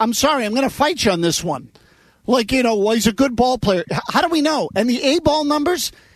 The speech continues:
if you suck in A ball, you're not a player at all.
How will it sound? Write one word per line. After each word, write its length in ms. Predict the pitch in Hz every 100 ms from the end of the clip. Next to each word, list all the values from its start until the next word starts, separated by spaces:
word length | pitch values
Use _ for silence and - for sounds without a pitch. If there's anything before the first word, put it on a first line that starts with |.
| _
if 140 | 226 -
you 160 | 359
suck 320 | - 349 339
in 80 | 294
A 180 | 240 339
ball, 200 | 269 185
you're 160 | 185 254
not 140 | 254
a 40 | 226
player 320 | 233 233 185
at 80 | 185
all. 380 | 247 330 -